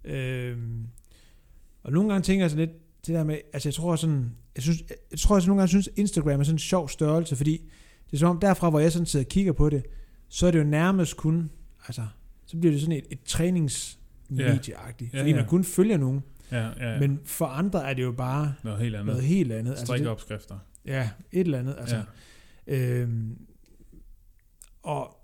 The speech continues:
Speaker 1: altså, jeg tror sådan, altså, jeg synes, jeg synes, det kan være meget, jeg kan, det kan være meget sjovt,
Speaker 2: Ja.
Speaker 1: øh, at, at sidde og følge med. Og jeg synes, det kan være, altså,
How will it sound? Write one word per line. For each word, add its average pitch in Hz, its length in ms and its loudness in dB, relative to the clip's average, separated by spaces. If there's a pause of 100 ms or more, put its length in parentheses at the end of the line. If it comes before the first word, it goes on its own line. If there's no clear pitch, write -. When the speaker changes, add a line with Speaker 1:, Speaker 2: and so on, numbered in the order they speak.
(3250)
Speaker 1:
altså, 151 160 -2
jeg 151 60 0
tror 180 200 0
sådan, 151 420 0 (100)
altså, 147 160 -2
jeg 165 80 4
synes, 180 200 -4 (100)
jeg 175 120 0
synes, 202 160 -4
det 180 120 -2
kan 160 80 0
være 156 100 0
meget, 170 280 -2
jeg 180 80 -4
kan, 175 100 2 (160)
det 175 80 2
kan 165 60 -2
være 170 100 2
meget 175 200 0
sjovt, - 360 -6 (540)
Speaker 2:
Ja. 117 180 -2 (140)
Speaker 1:
øh, 127 440 -4 (340)
at, 143 280 -4
at 127 100 -4
sidde 165 180 2
og 143 60 0
følge 135 200 -2
med. 123 220 -4 (1700)
Og - 60 -20
jeg 143 80 -2
synes, 143 140 -4
det 143 120 -2
kan 131 100 -4
være, 127 580 -4 (200)
altså, - 200 -6